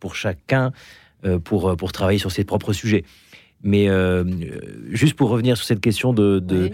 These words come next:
Speaker 1: moi, il y a un truc qui m'a, qui m'a marqué dans la phrase, c'est « Sauriez-vous ou savez-vous », euh, non, « sauriez-vous, euh,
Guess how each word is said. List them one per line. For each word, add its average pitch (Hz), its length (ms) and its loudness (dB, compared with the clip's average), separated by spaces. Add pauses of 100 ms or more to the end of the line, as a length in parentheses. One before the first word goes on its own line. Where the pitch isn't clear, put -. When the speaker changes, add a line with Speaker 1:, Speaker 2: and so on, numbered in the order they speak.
(160)
Speaker 1:
moi, 113 80 4
il - 20 4
y 113 40 4
a - 20 4
un 110 40 2
truc - 140 2
qui 127 80 0
m'a, 107 220 2
qui 110 100 -6
m'a 101 220 2
marqué 110 400 2
dans 101 160 2
la 92 120 0
phrase, 131 260 -2
c'est « 110 100 -2
Sauriez-vous 139 840 2
ou 139 60 2
savez-vous », 131 720 0 (440)
euh, - 100 -2
non, « 85 140 2
sauriez-vous, 113 680 2
euh, 98 180 4